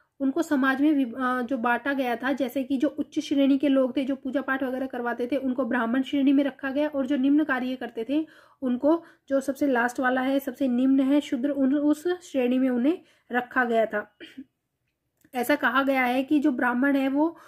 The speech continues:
ब्रह्मा के मुख से, क्षत्रिय उनकी भुजाओं से, वैश्य उनकी जांघों से, और जो शूद्र हैं वो उनके पैरों से, अ, उत्पन्न हुए थे। इसीलिए ब्राह्मण को सबसे उच्च, अ, कोटि का जो दर्जा है, सबसे उच्च स्थान प्राप्त था, और जो शूद्र हैं उनको सबसे निम्न कोटि की,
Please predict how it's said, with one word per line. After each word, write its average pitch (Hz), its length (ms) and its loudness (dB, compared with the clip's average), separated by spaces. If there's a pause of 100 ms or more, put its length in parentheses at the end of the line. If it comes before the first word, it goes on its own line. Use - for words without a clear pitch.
(220)
ब्रह्मा 254 320 2
के 302 240 2
मुख 254 320 0
से, 311 220 2
क्षत्रिय 294 460 0
उनकी 269 300 0
भुजाओं 240 380 -2
से, 311 200 -2
वैश्य 262 360 -4
उनकी 277 320 2
जांघों 240 380 -2
से, 302 200 0
और 262 240 -2
जो 269 160 0
शूद्र 277 340 0
हैं 277 180 4
वो 277 140 2
उनके 269 340 0 (380)
पैरों 294 300 4
से, 302 220 0 (400)
अ, 240 260 0
उत्पन्न 302 360 0
हुए 269 280 4
थे। 311 80 4
इसीलिए 294 640 4
ब्राह्मण 262 440 0
को 285 160 0
सबसे 294 280 -2 (100)
उच्च, 269 220 -4
अ, 269 300 0
कोटि 262 540 -2
का 269 80 0
जो 262 120 -2
दर्जा 233 340 -2
है, 269 240 -2 (300)
सबसे 277 300 -4
उच्च 269 180 -4
स्थान 262 320 -2
प्राप्त 277 360 0
था, 302 100 4
और 285 200 0
जो 262 120 -2
शूद्र 285 320 0
हैं 285 180 4
उनको 269 300 -2
सबसे 285 280 -4
निम्न 277 260 4
कोटि 247 340 -4
की, 294 260 -2